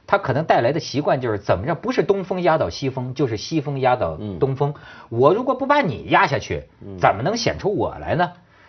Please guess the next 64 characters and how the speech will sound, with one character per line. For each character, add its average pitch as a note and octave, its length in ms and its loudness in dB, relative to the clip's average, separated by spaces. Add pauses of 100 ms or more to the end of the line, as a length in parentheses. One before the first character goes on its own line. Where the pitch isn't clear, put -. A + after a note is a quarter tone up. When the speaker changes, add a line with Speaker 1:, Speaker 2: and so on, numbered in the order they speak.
Speaker 1:
所 - 140 4
以 C4 120 2
你 D3 180 -2
看， D3+ 320 4 (340)
经 D4 160 2
常 A3 200 2
是 A#3 100 -6
这 A#3 80 0
样。 D3 120 2 (300)
但 C#4 180 4
是 G3 340 2
你 F3 140 0
像 A#3+ 200 2 (240)
这 G3+ 160 0
个， F3+ 100 4 (300)
呃， D#3 220 -2
蔡 G#3+ 160 0
康 A#3+ 120 2
永， C#3+ 120 -2
甚 B3+ 140 -4
至 F3+ 60 0
不 A3+ 100 0
要 A3+ 80 2
说 G#3 100 0
蔡 G#3 120 -4
康 G#3+ 180 0
永， G2 180 -4
梁 D3+ 140 2
文 A3+ 140 -4
道， - 360 0 (280)
我 D#3 120 2
就 G3+ 100 0
觉 G#3 160 2
得 A#3 160 4
后 A3+ 160 0
来 G#3 80 4
我 D#3 140 0
听 G3+ 200 -8
说 G3+ 140 0
很 C3 180 -4
多 G3 140 2
人 F3+ 120 0
很 F#3 160 -2
喜 A2 180 -6
欢 A2+ 420 0
文 A2 200 -2
道 B2 300 2 (200)
做 C3+ 200 2
嘉 A#2+ 200 2
宾。 A#2 260 -2 (100)
Speaker 2:
嗯。 F#2+ 540 -18
Speaker 1:
呃， C#3 140 -10
我 A3 200 2
发 C#4 160 2
现 C4 180 0
呢， G3 120 2
他 B3+ 200 -2
们 B3+ 80 -8
的 A#3 80 4
理 D#3 140 -2
由 D3 220 2 (220)
总 D#3 140 2
是 E3 120 -2
说， G#3 220 2